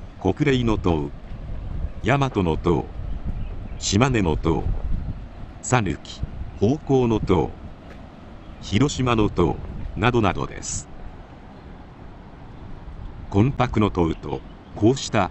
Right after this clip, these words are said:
周囲にある慰霊塔との一番の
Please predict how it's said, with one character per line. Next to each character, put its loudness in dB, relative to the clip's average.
周 2
囲 4
に 4
あ 6
る 2
慰 4
霊 4
塔 4
と 0
の -8
一 2
番 4
の -6